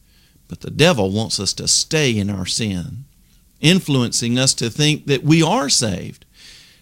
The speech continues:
never even to question it, nor even to look and see if we're wrong. But if we have not completed that last step that puts us in Cli-, in Christ,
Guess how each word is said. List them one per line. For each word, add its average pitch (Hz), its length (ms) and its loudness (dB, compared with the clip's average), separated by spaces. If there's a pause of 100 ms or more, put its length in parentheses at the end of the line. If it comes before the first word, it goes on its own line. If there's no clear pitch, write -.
(100)
never 220 340 4
even 233 280 4
to 110 160 0
question 262 560 -4
it, - 280 -12 (280)
nor 107 180 2
even 185 300 2
to 131 120 -2
look 135 540 2
and 95 160 -4
see 156 260 0
if 95 140 -8
we're 104 160 -2
wrong. 120 480 -4 (800)
But 85 200 -8
if 92 160 -8
we 139 200 0
have 110 200 -2
not 127 320 0
completed 127 480 -2
that 135 220 -4
last 135 340 -2
step 143 260 -4
that - 160 -12
puts 151 260 -4
us 139 140 -4
in 143 140 -2
Cli-, 156 440 -4
in 143 180 -2
Christ, 165 500 -6